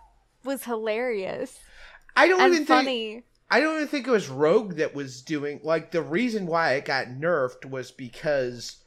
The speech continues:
Speaker 2: there were so many other decks doing it. Like, that, not, not the bouncing, but there, it was frickin' everywhere.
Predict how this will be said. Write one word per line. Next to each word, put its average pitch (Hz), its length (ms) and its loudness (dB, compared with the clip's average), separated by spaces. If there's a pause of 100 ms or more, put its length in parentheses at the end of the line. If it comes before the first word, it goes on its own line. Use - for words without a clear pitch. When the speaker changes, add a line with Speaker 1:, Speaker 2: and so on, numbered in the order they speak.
(680)
Speaker 2:
there 156 280 4
were 175 100 4
so - 360 4
many 185 360 0 (280)
other 175 320 4
decks 135 440 -4
doing 110 400 -10
it. 71 280 -14
Like, 139 260 -4
that, 156 300 0
not, 170 380 2
not 165 260 0
the 160 80 0
bouncing, 147 600 -2 (300)
but 139 240 -6
there, 156 280 0
it 175 240 -8
was 160 500 -4 (680)
frickin' 170 420 -4 (500)
everywhere. 139 1300 0